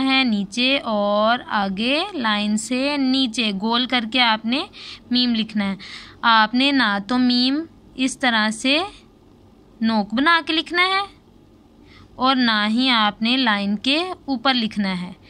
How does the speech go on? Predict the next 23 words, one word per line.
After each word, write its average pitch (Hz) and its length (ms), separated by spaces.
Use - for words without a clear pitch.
ये 233 120
दोनों 233 320
मीम 233 1000
गलत 240 360
हैं, 175 180
ठीक 214 240
है। 349 80
आपने 269 420
इस 285 220
तरह 247 220
की 240 180
मीम 214 240
लिखनी 185 380
है। - 140
अब 240 180
हम 262 160
मीम 233 220
की 254 120
छोटी 220 260
शक्ल 233 240
लिखना 262 340
सीखते 277 380
हैं। 311 220